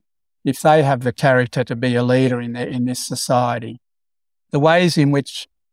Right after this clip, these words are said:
communities are kept together, the incredible amount of investment and time in bonding.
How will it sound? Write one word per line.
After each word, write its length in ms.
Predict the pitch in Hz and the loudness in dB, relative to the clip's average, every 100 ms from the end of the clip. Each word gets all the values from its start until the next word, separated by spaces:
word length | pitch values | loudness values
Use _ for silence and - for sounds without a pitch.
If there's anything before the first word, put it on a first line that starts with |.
| _ _ | _ _
communities 680 | - 151 151 156 139 135 - | 0 4 6 6 4 2 0
are 80 | 127 | -4
kept 300 | - 147 - | 0 -2 -2
together, 560 | - 131 139 156 135 | -8 -2 2 2 2
the 180 | 120 123 | 0 -2
incredible 480 | 127 - 151 143 135 | -4 0 0 2 0
amount 380 | 131 131 131 127 | -2 0 2 0
of 180 | 120 - _ _ _ _ _ - | -4 -10 _ _ _ _ _ -2
investment 540 | 143 143 156 - 139 | 2 4 2 2 0
and 160 | 135 131 | 0 0
time 460 | - 135 131 131 131 | 2 4 4 2 0
in 200 | 127 123 | -2 0
bonding. 720 | 135 151 151 139 113 104 | 2 4 4 4 2 -2